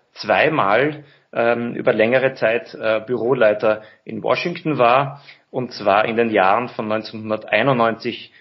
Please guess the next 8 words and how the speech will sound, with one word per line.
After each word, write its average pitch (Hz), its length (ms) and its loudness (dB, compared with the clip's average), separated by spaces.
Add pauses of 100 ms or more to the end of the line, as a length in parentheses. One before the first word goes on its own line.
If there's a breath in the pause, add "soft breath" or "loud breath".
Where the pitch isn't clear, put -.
(140 soft breath)
bis 120 160 -12
neunzehnhundertsiebenundneunzig 147 1400 -2 (320 soft breath)
und 143 180 0
dann 135 140 4
noch 120 220 2
einmal 117 380 4
von 117 220 -8
zweitausenddrei 104 920 0